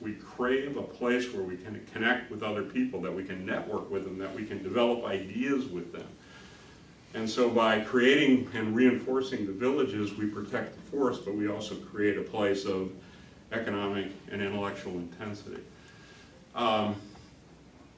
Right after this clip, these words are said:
you're trying to do that, right? That is exactly the right thing to do. That is probably the single most powerful idea of placemaking, is to create villages. You may have one,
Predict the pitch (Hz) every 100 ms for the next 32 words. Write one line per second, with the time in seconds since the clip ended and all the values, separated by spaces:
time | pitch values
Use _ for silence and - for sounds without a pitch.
0 | - - - - - 254 214 170 208 208
1 | 180 - - - - - 127 143 - 131
2 | - 147 - - - - - - - -
3 | - 95 - - - - - 127 143 170
4 | 135 127 - 135 131 - - 147 123 127
5 | 127 131 120 113 123 135 101 104 120 120
6 | - 135 127 123 113 113 110 98 95 -
7 | - - - - 156 151 143 127 120 117
8 | - - 135 135 131 123 113 104 95 92
9 | 110 113 113 - 101 - - 104 104 104
10 | 98 98 98 95 95 92 - 95 - 104
11 | 101 98 101 - 101 98 95 - - -
12 | - - - - - - - - - -
13 | 110 110 113 110 107 101 113 113 117 185
14 | 196